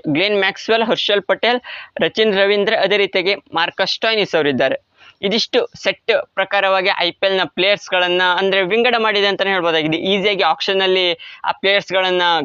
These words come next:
ಕಂಡಿಡಲಕ್ಕಾಗತ್ತೆ ಅಂತ ಹೇಳಿ ಇಲ್ಲಿ ಬಿ ಸಿ ಸಿ ಐ ಒಂಥರ ಡಿವೈಡ್ ಮಾಡಿ ಸೆಟ್ ಪ್ರಕಾರ ಮಾಡಿದೆ ಐ ಪಿ ಎಲ್ ಆಕ್ಷನ್‌ಗೆ ರಿಜಿಸ್ಟರ್ ಆಗಿರುವಂಥ ಪ್ಲೇಯರ್ಸ್‌ಗಳನ್ನ, ಅಂದ್ರೆ ಮೇನ್ ಪ್ಲೇಯರ್ಸ್‌ಗಳನ್ನ.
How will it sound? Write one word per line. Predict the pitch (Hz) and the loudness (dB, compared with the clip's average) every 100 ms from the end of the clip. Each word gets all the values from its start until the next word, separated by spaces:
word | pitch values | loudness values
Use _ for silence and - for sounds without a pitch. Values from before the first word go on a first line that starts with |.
| - | -2
ಕಂಡಿಡಲಕ್ಕಾಗತ್ತೆ | 196 233 226 196 185 - 170 170 - | -2 2 2 2 0 0 0 0 0
ಅಂತ | 175 160 | -2 0
ಹೇಳಿ | 185 180 185 | 0 2 2
ಇಲ್ಲಿ | 185 | 0
ಬಿ | 160 190 | 0 -2
ಸಿ | 214 | -2
ಸಿ | - 202 | 0 2
ಐ | |
ಒಂಥರ | 196 190 190 | 2 2 2
ಡಿವೈಡ್ | 180 180 202 202 | 2 2 2 2
ಮಾಡಿ | 185 180 180 | 0 0 -2
ಸೆಟ್ | - 180 - | -4 -6 -6
ಪ್ರಕಾರ | 180 175 | -4 -2
ಮಾಡಿದೆ | 196 220 180 147 | 0 0 0 -2
ಐ | 156 | -2
ಪಿ | 143 | -2
ಎಲ್ | 151 147 | 0 0
ಆಕ್ಷನ್‌ಗೆ | 147 - 147 143 139 135 - - - _ _ 147 | -2 -2 -2 0 -2 -4 -8 -20 -20 _ _ 0
ರಿಜಿಸ್ಟರ್ | 202 202 196 | 2 2 0
ಆಗಿರುವಂಥ | 180 170 156 | 0 2 0
ಪ್ಲೇಯರ್ಸ್‌ಗಳನ್ನ, | 160 180 185 156 151 139 | 0 2 0 0 -2 0
ಅಂದ್ರೆ | 143 202 | 0 0
ಮೇನ್ | 202 240 233 | 0 0 0
ಪ್ಲೇಯರ್ಸ್‌ಗಳನ್ನ. | 196 165 - 131 131 | 0 0 0 -2 -2